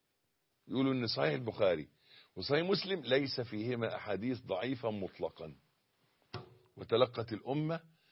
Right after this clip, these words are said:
هذا الكلام بالقبول منذ،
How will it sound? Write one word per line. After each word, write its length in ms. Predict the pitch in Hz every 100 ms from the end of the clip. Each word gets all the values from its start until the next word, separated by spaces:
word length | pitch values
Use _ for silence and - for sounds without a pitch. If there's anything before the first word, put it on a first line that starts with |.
| _ _
هذا 260 | 139 117 107
الكلام 540 | 90 104 123 127 92
بالقبول 640 | 117 120 117 123 165 165 - -
منذ، 580 | 139 170 165 160 147